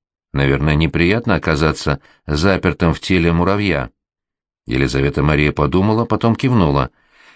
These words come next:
«Это налагает определенные ограничения», подтвердила она. «Так, быть может, ты и сама теперь не в состоянии осмыслить, что же такое преисподняя?» продолжил я,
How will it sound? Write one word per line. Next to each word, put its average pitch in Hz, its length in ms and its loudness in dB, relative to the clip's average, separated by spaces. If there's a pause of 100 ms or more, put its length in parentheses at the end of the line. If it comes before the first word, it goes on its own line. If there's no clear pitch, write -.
(140)
«Это 185 240 0
налагает 170 480 0
определенные 143 580 2
ограничения», 90 760 0
подтвердила 71 720 0
она. 67 300 -2 (1300)
«Так, - 360 -4
быть 85 200 2
может, 90 280 2
ты 92 180 2
и 85 40 2
сама 120 400 0
теперь 85 320 0
не 78 140 2
в - 40 -4
состоянии 82 640 0
осмыслить, 92 680 -2 (340)
что 98 320 0
же 82 140 0
такое 90 380 2
преисподняя?» 73 840 0 (420)
продолжил 76 500 0
я, 85 260 0